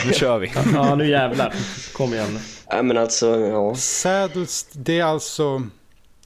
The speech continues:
Speaker 4: Saddle stitched. De är alltså... Det är flätade svarta sandaler.
Speaker 3: Han kör ju något sånt i filmen Thunderball, men det är ju tillsammans med den här rosa kortärmade skjortan när han besöker Largo på Palmyra, men då är, då är det
Speaker 4: Ja,
Speaker 3: informellt.
Speaker 4: ja.
Speaker 3: Köra det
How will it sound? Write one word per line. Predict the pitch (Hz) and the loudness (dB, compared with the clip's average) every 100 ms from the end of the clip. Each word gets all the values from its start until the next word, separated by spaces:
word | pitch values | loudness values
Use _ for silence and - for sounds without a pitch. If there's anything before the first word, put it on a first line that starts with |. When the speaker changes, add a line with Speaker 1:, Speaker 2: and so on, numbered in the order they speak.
| - - | -20 -10
Speaker 4:
Saddle | - 180 170 156 147 | -4 0 0 -2 -8
stitched. | - - 127 - - - | -8 -4 -4 -4 -10 -6
De | 131 147 147 | -2 0 0
är | |
alltså... | 139 - 143 135 | 0 -2 -2 -2
Det | 156 135 139 139 | -4 -2 -2 -2
är | 127 123 123 117 - _ - | -2 0 -2 -4 -8 _ -12
flätade | - 175 147 117 - 165 151 139 131 139 - _ _ _ _ _ _ _ _ - | -4 -2 0 -4 -6 -4 -2 -2 -2 -4 -14 _ _ _ _ _ _ _ _ -10
svarta | - 151 - 131 | -6 -6 -6 -4
sandaler. | 139 160 135 117 - - - - - _ _ _ _ - | 0 0 -2 -8 -18 -16 -18 -18 -20 _ _ _ _ -4
Speaker 3:
Han | 120 | -2
kör | 123 - 139 | 0 2 4
ju | 135 | 4
något | 117 | 2
sånt | - 110 104 | 2 0 0
i | |
filmen | 104 - 147 123 104 98 | -4 -2 0 2 0 0
Thunderball, | 92 90 92 92 92 | -2 -2 0 0 2
men | 98 | 0
det | 101 | 0
är | |
ju | 117 | 0
tillsammans | 110 - - 92 92 87 101 | 0 -2 0 0 0 -2 -2
med | 95 | -2
den | |
här | 90 | -2
rosa | 101 101 95 - 90 | -2 0 0 0 -2
kortärmade | 87 101 - 95 90 90 | -2 -8 -4 -2 0 -2
skjortan | 92 110 - - | -2 -6 -4 -2
när | 107 90 82 | 0 0 0
han | 95 | -2
besöker | 92 - 101 - | -2 0 -2 0
Largo | 95 110 101 87 - | 0 2 0 -4 -8
på | - | -6
Palmyra, | 90 95 95 110 92 | -4 -4 -2 0 0
men | 87 95 | 0 0
då | 113 | 2
är, | 104 | 2
då | 110 110 | 2 0
är | |
det | 113 | 2
Speaker 4:
Ja, | 98 120 | 0 2
Speaker 3:
informellt. | 120 117 110 127 131 - | 0 0 0 -2 -4 -6
Speaker 4:
ja. | - | -4
Speaker 3:
Köra | - 113 104 | 0 2 2
det | 101 127 110 95 | 2 0 0 -2